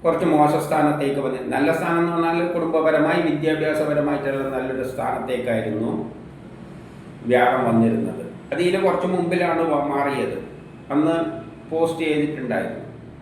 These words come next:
നല്ല സമയമാണെന്നല്ല, കുടുംബപരമായി വിദ്യാഭ്യാസപരമായിട്ടുള്ള നല്ല സ്ഥലത്തായിരുന്നു അത്. പക്ഷേ ഇപ്പോഴതിനൊരു ചെറിയ ത-, ഇനി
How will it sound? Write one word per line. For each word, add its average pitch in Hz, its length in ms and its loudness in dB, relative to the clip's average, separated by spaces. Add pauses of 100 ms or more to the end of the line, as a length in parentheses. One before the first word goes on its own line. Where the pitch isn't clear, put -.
(1400)
നല്ല 143 160 4 (120)
സമയമാണെന്നല്ല, 123 760 0 (1040)
കുടുംബപരമായി 135 680 2
വിദ്യാഭ്യാസപരമായിട്ടുള്ള 123 1200 0
നല്ല 120 160 0 (120)
സ്ഥലത്തായിരുന്നു 104 840 -2
അത്. - 100 -14 (560)
പക്ഷേ 170 180 -4 (120)
ഇപ്പോഴതിനൊരു 170 800 2 (120)
ചെറിയ 156 380 0 (160)
ത-, 147 180 2 (100)
ഇനി 226 140 2